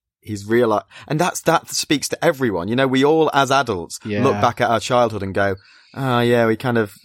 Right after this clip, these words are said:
Speaker 1: we kind of must have been quite hard. We, we had it quite good." And,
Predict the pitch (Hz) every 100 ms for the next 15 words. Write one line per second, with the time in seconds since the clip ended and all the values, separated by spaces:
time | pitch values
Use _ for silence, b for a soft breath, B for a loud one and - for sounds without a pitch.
0 | - 113 113 113 107 101 - 117 113 107
1 | 98 104 95 101 98 95 101 90 107 95
2 | - 101 85 95 92 90 90 87